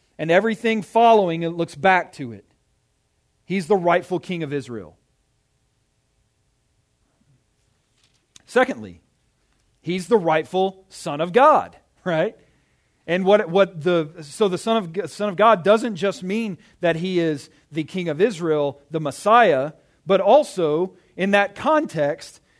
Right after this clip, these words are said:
every day, day in and day out, the Jews had to look at a coin. And on the coin, it said,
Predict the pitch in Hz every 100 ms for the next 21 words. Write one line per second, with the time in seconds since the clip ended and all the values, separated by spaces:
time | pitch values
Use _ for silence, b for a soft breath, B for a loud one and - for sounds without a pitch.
0 | _ - 202 247 277 254 247 233 165 139
1 | 185 226 233 233 185 208 202 196 196 147
2 | 156 165 127 185 247 226 226 180 170 196
3 | 208 180 - 180 131 95 _ _ _ _
4 | _ _ _ 143 165 180 247 269 - 190
5 | 165 151 156 156 _ _ 165 - - 175
6 | 147 143 151